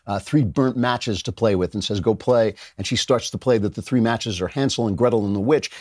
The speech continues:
And after a while, she starts screaming and she says, "Daddy, Daddy, take the witch away," giving him the match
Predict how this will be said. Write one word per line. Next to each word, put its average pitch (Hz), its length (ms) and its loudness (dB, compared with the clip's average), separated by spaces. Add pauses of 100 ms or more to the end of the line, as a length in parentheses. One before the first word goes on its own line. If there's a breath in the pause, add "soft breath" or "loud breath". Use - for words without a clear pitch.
And 117 80 -2
after 127 240 0
a 117 60 4
while, 117 420 2 (120 loud breath)
she 123 100 -2
starts 117 300 2
screaming 165 580 2
and 101 120 0
she 117 120 -4
says, 113 320 2
"Daddy, 139 320 4
Daddy, 127 260 2
take - 240 2
the 151 100 2
witch 151 240 2
away," 95 280 0
giving 120 260 0
him 107 80 0
the 101 80 -2
match 143 320 0